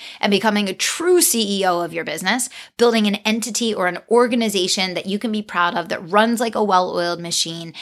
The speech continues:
that is a business that's bigger than you, which I hope all of my audience is building a bigger than you business after we just went through that whole journey together earlier this year,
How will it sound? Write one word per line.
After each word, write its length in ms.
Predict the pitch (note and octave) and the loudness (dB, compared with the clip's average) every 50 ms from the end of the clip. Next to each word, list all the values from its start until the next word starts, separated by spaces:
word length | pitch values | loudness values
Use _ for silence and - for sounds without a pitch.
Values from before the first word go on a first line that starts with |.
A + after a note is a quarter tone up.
| - - - - | -16 -16 -16 -8
that 320 | F3+ E3 A3+ G#3+ G#3 - | 0 2 2 2 2 2
is 160 | A3+ G#3+ G3+ | 0 0 2
a 80 | G#3+ G3+ | 0 -2
business 460 | E3 - A3 G#3 G3 A3 A3 G#3+ G#3+ | 0 0 0 2 2 0 0 -2 -2
that's 240 | - - F#3 - - | -2 -4 -4 -4 -6
bigger 340 | D#3 - F#3+ F3+ G3 G3+ F#3+ | -6 -4 -2 -2 0 -2 -2
than 220 | F#3+ F#3 F3+ E3+ | -2 -2 -4 -4
you, 320 | D#3+ D3 - - G3 B3 - - | -6 -8 -8 -8 -8 -10 -10 -8
which 160 | - G3 - | -6 -2 0
I 60 | F3+ | 0
hope 260 | G3 G3+ G#3+ G3+ - - - | 0 2 0 0 0 2 2
all 280 | G3+ G#3+ B3+ D4 D#4+ | 4 4 6 6 4
of 80 | D#4 C4 | 4 4
my 200 | B3 G#3+ G3+ - | 4 2 2 4
audience 420 | - F#3+ F#3 F3+ F3+ F3+ F#3 F#3 | 4 2 2 2 -2 -4 -4 -4
is 160 | G3 F#3 F3 E3+ | -4 -4 -4 -2
building 320 | F#3 F3+ F3+ F3+ F3 F3+ | 0 0 0 0 -2 -4
a 60 | F3 | -4
bigger 260 | D#3+ F3+ F3 F3+ F3 | -4 -4 -2 0 0
than 160 | F3 F3 E3+ E3+ | 0 0 -2 -2
you 140 | E3+ E3+ | -6 -6
business 540 | E3+ E3 D#3+ E3 - F#3 G#3 C#4 D#4+ - - | -6 -6 -6 -4 0 2 2 2 2 0 -2
after 380 | - G3 F3 E3+ - - F3+ E3+ | -2 -2 -2 -2 -2 -4 -4 -2
we 140 | E3+ F3 E3+ | -2 -4 -4
just 220 | F3+ F3+ - - | -4 -4 -4 -4
went 180 | F#3 E3+ E3 - | -6 -6 -6 -6
through 200 | F#3+ F#3+ F#3 F3+ | -4 -2 2 4
that 200 | F#3 E3+ F3 - | 4 4 2 0
whole 160 | - - F#3 | -2 -4 -2
journey 400 | F3+ E3 F3+ F3+ F3 F3+ E3+ E3 | -2 -2 -2 -2 -2 -2 -6 -6
together 420 | D#3 - - F3 F3+ - C#4+ F#3+ | -6 -2 0 0 0 0 0 0
earlier 440 | - - E3+ E3+ F3 E3+ E3 E3 E3 | 2 2 0 0 0 0 0 -2 -2
this 240 | D#3+ E3 D#3+ - - | -2 -4 -4 -4 -4
year, 280 | E3 F3 A3 B3+ _ | -2 -2 -2 -2 _